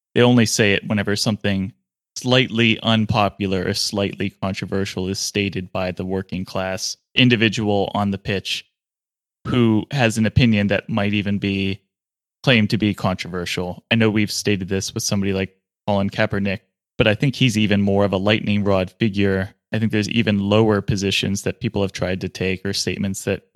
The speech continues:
athletes have tried to make that have gotten them removed. Like, even to the point where they try to get more money, like the quarterback of the Ravens, who's just been shut out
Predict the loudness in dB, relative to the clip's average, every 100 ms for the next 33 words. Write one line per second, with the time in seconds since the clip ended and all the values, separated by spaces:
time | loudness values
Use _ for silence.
0 | -4 -4 -2 -6 -6 -4 -2 -2 -2 -2
1 | -4 -6 -6 -8 _ -2 0 2 0 0
2 | -2 -2 -4 -6 _ 0 4 4 2 -4
3 | -16 _ _ _ _ _ 0 4 4 4
4 | 2 2 2 2 2 2 0 -2 _ _
5 | 0 2 2 2 0 -2 _ _ 0 4
6 | 4 6 4 4 -2 _ _ _ _ _
7 | -6 -4 -2 2 2 2 0 -2 -2 -2
8 | -4 -8 _ _ -4 -2 0 0 0 -2
9 | -4 -4 -6 -14 _ _ -2 0 -2 -2
10 | -2 -2 -6 -6 0 2 2 0 -2